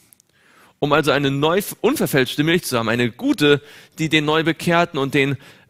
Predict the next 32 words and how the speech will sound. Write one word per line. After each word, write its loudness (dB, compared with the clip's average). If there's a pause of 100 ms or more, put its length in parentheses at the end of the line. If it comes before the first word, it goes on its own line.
(240)
äh, 2
Frischlingen -4
sozusagen, -2
den, 0
den 0 (140)
Neulingen 2
im -4
Glauben -2 (1040)
auch 0
wirklich -2
hilft, 0 (160)
müssen -6
wir 0
selbst 0
darauf -4
achten, -4
was -2
wir -6
zu -10
uns -10
nehmen, -4 (220)
wenn -2
wir 0
andere -4
zum -10
Glauben -4
führen -10
wollen. -14 (1700)
Interessanterweise, -2 (1200)
ähm, 2
sagt -2
uns -4